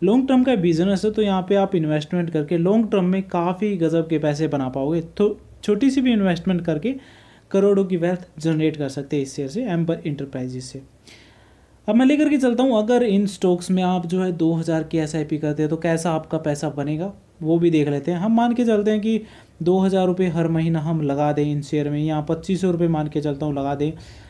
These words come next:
हमारा रिटर्न जो मान के चलें पच्चीस परसेंट की ये कंपनियाँ देगी। तो मैं दिखाता हूँ दस साल बाद हमारा इन कंपनियों से कितना पैसा बन सकता है। ठीक है,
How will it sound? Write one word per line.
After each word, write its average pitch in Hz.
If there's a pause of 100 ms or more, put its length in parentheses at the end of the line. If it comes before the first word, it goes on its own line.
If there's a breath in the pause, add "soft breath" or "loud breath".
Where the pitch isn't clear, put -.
(240 loud breath)
हमारा 190
रिटर्न 202
जो 233
मान 165
के 175
चलें 185
पच्चीस 214
परसेंट 156
की 170
ये 165
कंपनियाँ 139
देगी। 131
तो -
मैं 185
दिखाता 185
हूँ 226
दस 202
साल 190
बाद 160
हमारा 165 (680 loud breath)
इन 254
कंपनियों 214
से 247
कितना 202
पैसा 170
बन 139
सकता 143
है। 131 (500)
ठीक 165
है, 170